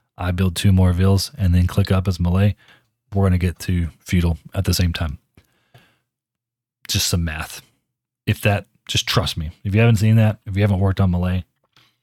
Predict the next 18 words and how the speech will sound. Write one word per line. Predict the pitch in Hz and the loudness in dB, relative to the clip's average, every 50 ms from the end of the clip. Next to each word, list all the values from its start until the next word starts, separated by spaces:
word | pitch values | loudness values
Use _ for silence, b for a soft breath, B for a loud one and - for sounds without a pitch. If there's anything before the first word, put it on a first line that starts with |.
| _ _ _ _ _ _ _ _ _ _ _ _ _ _ _ _ _ _ _ _ _ _ _ _ - - | _ _ _ _ _ _ _ _ _ _ _ _ _ _ _ _ _ _ _ _ _ _ _ _ -2 2
you | 104 104 | 2 4
can | 104 95 | 4 4
trust | - 104 90 - - | 4 2 0 0 -2
me. | 87 85 - - - | -4 -4 -4 -6 -6
The | 104 92 90 | -6 -4 -2
math | 92 92 90 90 82 - | -2 -2 -2 -2 -2 -2
is, | 95 90 85 - - - - - _ _ _ _ _ _ _ _ _ - | -4 -4 -4 -4 -8 -10 -12 -14 _ _ _ _ _ _ _ _ _ -6
is | 92 87 87 82 80 87 | -4 -4 -2 -4 -4 -4
undeniable. | 92 90 87 90 85 85 80 80 80 80 78 - - _ _ _ _ _ - - _ _ _ _ _ _ B B B B B B B B B B B B B B B _ _ _ _ | -4 -2 -2 0 0 0 0 0 0 0 -2 -2 -4 _ _ _ _ _ -20 -20 _ _ _ _ _ _ B B B B B B B B B B B B B B B _ _ _ _
So | - - - 117 107 104 101 - _ _ _ _ _ _ _ _ _ _ _ _ _ _ _ _ _ _ _ _ - | -6 -2 0 2 2 0 0 -4 _ _ _ _ _ _ _ _ _ _ _ _ _ _ _ _ _ _ _ _ 0
that | 120 113 | 2 4
was | 110 90 104 | 4 4 4
my | 104 95 | 2 2
thought. | - - 92 78 - - _ 123 | 2 0 -2 -2 -4 -10 _ -2
Go | 107 110 127 127 120 | 0 2 4 6 4
up | 113 107 - _ _ _ _ _ _ _ _ _ - | 4 2 0 _ _ _ _ _ _ _ _ _ -4
twenty | - - 110 104 101 92 | 0 4 4 4 4 4
pop, | - 87 85 82 - _ | 2 -2 -4 -4 -6 _